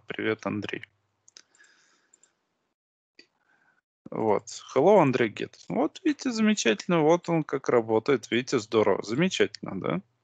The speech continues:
Это ж прекрасно. Ладно, но на самом деле вызывать, э, вернее, делать такой маппинг, в котором конкретно именно значение указывается, это, конечно, круто, но как-то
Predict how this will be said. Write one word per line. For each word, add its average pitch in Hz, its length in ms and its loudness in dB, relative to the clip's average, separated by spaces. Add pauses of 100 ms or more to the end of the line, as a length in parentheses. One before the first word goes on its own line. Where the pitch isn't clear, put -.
(640)
Это 131 200 0
ж - 180 -2
прекрасно. - 580 -4 (1040)
Ладно, 127 320 4
но 185 400 4
на 151 160 4
самом 180 260 4
деле 156 240 2
вызывать, 127 1040 0 (140)
э, 113 800 -2 (1600)
вернее, 127 400 0
делать 139 360 2
такой 123 240 0
маппинг, 117 500 -2
в - 80 -20
котором 110 680 -2
конкретно 117 560 -2
именно 104 300 -6
значение 110 500 -4
указывается, 113 520 -2
это, 123 100 -8
конечно, 127 420 -4
круто, 208 420 -4
но 120 220 -4
как-то 127 720 -2